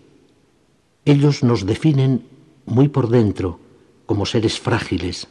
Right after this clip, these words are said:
ansiosos, desvalidos. Parece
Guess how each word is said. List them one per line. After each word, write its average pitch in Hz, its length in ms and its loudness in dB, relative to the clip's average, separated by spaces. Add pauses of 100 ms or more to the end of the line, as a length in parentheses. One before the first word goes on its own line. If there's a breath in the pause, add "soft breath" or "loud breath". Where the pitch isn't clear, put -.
ansiosos, 98 760 -6
desvalidos. 92 720 -10 (1800)
Parece 110 640 0